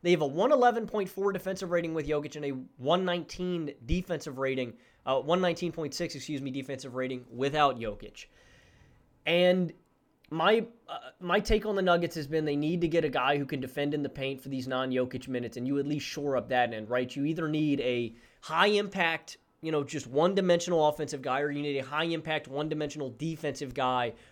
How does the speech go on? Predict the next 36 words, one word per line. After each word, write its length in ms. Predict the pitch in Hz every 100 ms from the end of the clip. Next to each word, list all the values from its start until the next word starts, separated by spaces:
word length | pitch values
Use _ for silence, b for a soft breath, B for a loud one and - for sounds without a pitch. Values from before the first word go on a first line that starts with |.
| B
for 120 | 165
just 220 | 143 151 135
non-Jokic 720 | 143 147 143 139 135 131 135
minutes 280 | 127 123
when 200 | 117 131
you 100 | 131
play 320 | 123 123 127 131
them. 300 | 120 113 - b b b b b b _
And 140 | 165 202
they 80 | 202
don't 140 | 208
have 180 | 220 175
that 160 | 127
guy. 180 | - - - -
Now, 180 | 147
Thomas 380 | 147 160 202 214
Bryant, 360 | 190 185 190 156
Reggie 260 | 170 165
Jackson 420 | 139 147 151 - 143
made 160 | 143
their 100 | 139
debuts, 600 | 135 131 127 131 131 127
uh, 160 | - 117
against 240 | 117 123 -
the 60 |
Cavaliers. 760 | - 135 120 131 147 143 127 131
Reggie 240 | 131 131
Jackson 380 | 131 131 131 127
made 120 | 123
a 80 | -
sick-ass, 800 | - 175 165 147 139 131 - - _ 127
like, 180 | 117
three 300 | - 147 151
quarters, 580 | 139 143 139 135 123 - - B B B
uh, 280 | 123 117 113
shot 440 | 110 156 131 131